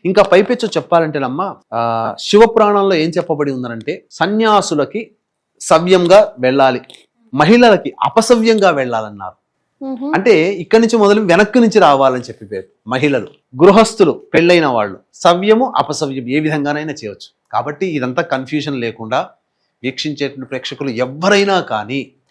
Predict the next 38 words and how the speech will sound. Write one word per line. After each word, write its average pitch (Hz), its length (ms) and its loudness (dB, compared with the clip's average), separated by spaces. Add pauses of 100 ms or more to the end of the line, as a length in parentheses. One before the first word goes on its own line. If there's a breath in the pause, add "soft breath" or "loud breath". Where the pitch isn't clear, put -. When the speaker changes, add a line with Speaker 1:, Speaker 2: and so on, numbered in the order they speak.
(140)
Speaker 2:
అదే 254 160 2
అసలు 254 460 4
ఓం 262 220 -2
నమ 285 160 2
శివాయని 277 400 0
ఆడవాళ్ళు 247 400 2
అనకూడదు. 240 800 -4
మీరు 311 260 -2
కూడా, 311 260 2
మీరు 294 340 -2
కూడా 349 220 2
అసలు 302 240 0
ఓం 262 160 -4
నమ 262 160 -6
శివాయని 254 440 -4
ఎప్పుడు 262 280 -6
అనటం 269 340 -2
నేను 226 180 -6
వినలే. 214 280 -8
శివాయ 226 420 -4
నమః 247 280 -6
అనే 262 120 -6
అంటారు 226 300 -6
మా 208 200 -4
ముఖంగా. 240 440 -8
అంటే - 220 -10
Speaker 1:
అవునమ్మా. 104 440 -8 (140)
Speaker 2:
కెమెరా 277 280 0
ముఖంగా 269 540 -4
మీరు 247 200 -8
ఎప్పుడు 277 320 -8
కూడా 269 240 0
అనరు. 196 440 -4 (340 soft breath)
ఆడవాళ్ళు 302 440 2
అభిషేకం 269 480 -2
చేయకూడదు 233 540 -6
శివుడికి 226 380 -10
అంటారు, 202 480 -12